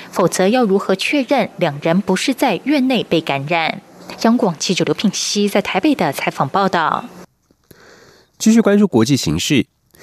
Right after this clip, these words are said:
Speaker 2: 土耳其总统埃尔段指出，准备好与欧洲联盟共同定下积极议程，将以长期观点促进对欧盟的关系重回正轨，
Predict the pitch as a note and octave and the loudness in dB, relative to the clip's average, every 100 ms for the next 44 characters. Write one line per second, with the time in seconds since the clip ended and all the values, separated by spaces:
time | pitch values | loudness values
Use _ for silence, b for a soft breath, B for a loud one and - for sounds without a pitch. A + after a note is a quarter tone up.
0 | B B - B3 A#3 E3+ D#3+ G#3 C#3 A2+ | B B 0 4 4 4 2 4 2 2
1 | G3 A#2 F2+ D#3 A2+ A2+ D3+ - D3 D3 | 2 2 4 2 2 0 -2 2 2 2
2 | - - A2+ D3 C3 G#2+ F2+ F2+ - C#3+ | 0 0 2 2 2 0 0 -2 0 0
3 | D#3 D#3+ C#3 A#2 G2+ G#2 G3 D#3 - F2 | 2 2 2 4 2 2 2 2 0 0
4 | G2 C#3+ G#2+ - A#2 F#2 E2 - D#3 D#3 | 2 0 0 0 0 0 -2 0 0 2
5 | F#2+ - F#3+ - - D3 F3 - B B | 0 2 2 0 0 0 0 -2 B B
6 | - D#3+ D3+ G#2 F2+ - B2 F3+ - G#2 | 2 2 2 0 0 0 0 2 0 2
7 | E3+ F3 G2+ D2 - G3 D#3+ B2 A#2+ - | 2 4 2 0 0 2 2 2 2 2
8 | F#3+ D3+ G2+ G#2+ E3+ E3+ F#2+ D2+ - A2+ | 2 2 2 2 0 0 -2 -4 0 0
9 | D#3 F#2 G2+ A3+ D3 - D2+ | 2 0 2 2 2 2 -2